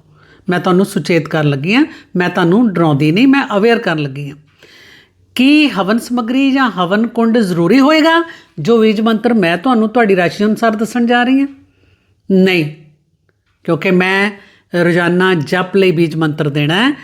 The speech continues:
ਤੇ ਰੋਜ਼ਾਨਾ ਜਪ ਲਈ ਹਵਨ ਸਮੱਗਰੀ ਜਾਂ ਹਵਨ ਕੁੰਡ ਜ਼ਰੂਰੀ ਨਹੀਂ ਹੈ। ਹਵਨ ਜਿਹੜਾ ਆ ਨਾ, ਉਹ ਇੱਕ ਵਿਸ਼ੇਸ਼ ਅਨੁਸ਼ਠਾਨ ਹੁੰਦਾ ਆ। ਜਦੋਂ ਕਿਸੇ ਗ੍ਰਹਿ ਸ਼ਾਂਤੀ ਜਾਂ ਵਿਸ਼ੇਸ਼ ਸਾਧਨਾ ਅਸੀਂ ਕੋਈ ਕਰ ਰਹੇ ਹੋਈਏ,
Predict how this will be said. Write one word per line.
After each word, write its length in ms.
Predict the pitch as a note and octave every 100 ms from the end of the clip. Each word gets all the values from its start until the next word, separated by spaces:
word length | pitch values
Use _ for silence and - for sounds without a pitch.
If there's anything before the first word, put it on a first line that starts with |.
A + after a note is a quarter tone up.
| - -
ਤੇ 100 | F#3+
ਰੋਜ਼ਾਨਾ 440 | E3+ E3 D#3 E3
ਜਪ 280 | D#3 D3 D3+
ਲਈ 280 | E3+ A#3+ C#4+ - _ -
ਹਵਨ 200 | D3+ E3
ਸਮੱਗਰੀ 560 | D#3 D#3 C#3+ F#3 B3+ B3+ - -
ਜਾਂ 220 | E3 F3+ D#3
ਹਵਨ 280 | D3+ D3+
ਕੁੰਡ 260 | D3+ D#3 E3
ਜ਼ਰੂਰੀ 460 | G3+ D#3+ D#3 C#3+ C#3+
ਨਹੀਂ 220 | E3 G3
ਹੈ। 80 | C#3+ - - - _ -
ਹਵਨ 380 | G3 G#3+ D#4+ F4
ਜਿਹੜਾ 380 | D#4 D#4+ D#4+ C4
ਆ 40 | D3+
ਨਾ, 300 | C#3 G#3+ E4+ - _ _ _
ਉਹ 160 | A#3+ C#4+
ਇੱਕ 200 | C4 B3+
ਵਿਸ਼ੇਸ਼ 520 | F#3+ - B3 C#4+ C4 - G#3+
ਅਨੁਸ਼ਠਾਨ 540 | A#3+ - - G3 F3
ਹੁੰਦਾ 260 | D#3 C3 C3
ਆ। 120 | D#3 - _ _ _ _ _ _
ਜਦੋਂ 220 | D#3 F3+
ਕਿਸੇ 360 | G#3 A3 B3+ B3+
ਗ੍ਰਹਿ 280 | G#3 G#3 C#4+
ਸ਼ਾਂਤੀ 520 | - G#3 E3+ E3+ F3+ G3+ _ _ _ _ _ _ _ -
ਜਾਂ 320 | G#3+ A#3 B3
ਵਿਸ਼ੇਸ਼ 520 | G#3+ G3+ A3 A3+ - - - _
ਸਾਧਨਾ 560 | - - G#3+ A#3+ B3 G3
ਅਸੀਂ 220 | D3+ D#3
ਕੋਈ 220 | D3+ C#3+ - -
ਕਰ 160 | F3
ਰਹੇ 140 | D3 D#3
ਹੋਈਏ, 300 | D#3+ C#3